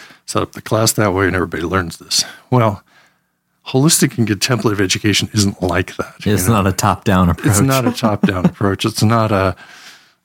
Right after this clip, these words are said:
Speaker 1: external thing. By the second day, they had understood that the biggest priority was teacher education,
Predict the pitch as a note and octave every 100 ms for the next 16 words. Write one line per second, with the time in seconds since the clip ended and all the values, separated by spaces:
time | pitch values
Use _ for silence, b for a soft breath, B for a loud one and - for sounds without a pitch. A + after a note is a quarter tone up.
0 | _ - C3 - - G#2 G2 E2+ - F2
1 | - - b b b b _ A#2 G#2+ -
2 | F3+ - D#3 C#3+ C3 A#2 A2 G#2+ A#2+ A#2
3 | - A#2+ F#2+ F#2 - _ _ _ - G3+
4 | B3 - - G2+ F2+ F2+ F2+ - - -
5 | - - - - - - -